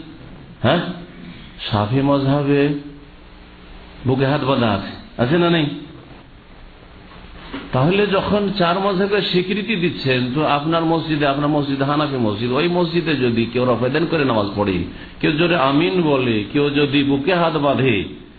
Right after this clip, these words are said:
হ্যাঁ, মানে শাফি মযহাবের আমল করে, তাহলে তো already স্বীকৃতি দেওয়া আছে, তো আবার ওদিকে মসজিদ থেকে কেন বের করবেন? আর আমাদের এই মসজিদে আপনারা আমাদের কাজ, নামাজ খারাপ করতে আসবেন না। আর এসব কোথা থেকে আসলে এরা,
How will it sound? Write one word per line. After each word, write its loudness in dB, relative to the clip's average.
হ্যাঁ, 0
মানে -2
শাফি 0
মযহাবের 0
আমল 2
করে, 0
তাহলে 0
তো 2
already 0
স্বীকৃতি -4
দেওয়া 2
আছে, -6
তো 2
আবার 2
ওদিকে -2
মসজিদ 2
থেকে 2
কেন -2
বের -2
করবেন? 0
আর 2
আমাদের 2
এই 2
মসজিদে 2
আপনারা 2
আমাদের 0
কাজ, 2
নামাজ 2
খারাপ 2
করতে 0
আসবেন 0
না। 2
আর 2
এসব 0
কোথা 2
থেকে 0
আসলে 0
এরা, 2